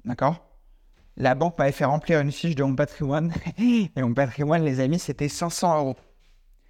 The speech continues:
Cinq cents euros, et les cinq cents euros, c'était quoi ? C'était ma première épargne sur le premier salaire de mon alternance.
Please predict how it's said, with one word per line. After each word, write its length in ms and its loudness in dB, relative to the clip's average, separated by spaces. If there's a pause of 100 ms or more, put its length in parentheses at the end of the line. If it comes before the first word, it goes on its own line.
(140)
Cinq 200 0
cents 240 2
euros, 280 2
et 120 -2
les 80 -2
cinq 180 -2
cents 260 -2
euros, 220 0
c'était 320 -4
quoi ? 420 0 (540)
C'était 380 -2
ma 160 2
première 520 4
épargne 560 2 (420)
sur 200 -2
le 80 0
premier 380 2
salaire 420 2
de 80 -2
mon 160 2
alternance. 560 -2